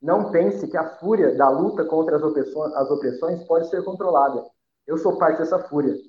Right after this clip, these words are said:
Não sou seu entretenimento. Sou o fio da espada da história feito música no pescoço dos fascistas.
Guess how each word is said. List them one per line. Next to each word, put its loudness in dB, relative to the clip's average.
Não 0
sou 2
seu -2
entretenimento. 0
Sou 2
o -2
fio -2
da 2
espada 2
da 2
história 0
feito -6
música -4
no -6
pescoço -8
dos -20
fascistas. -14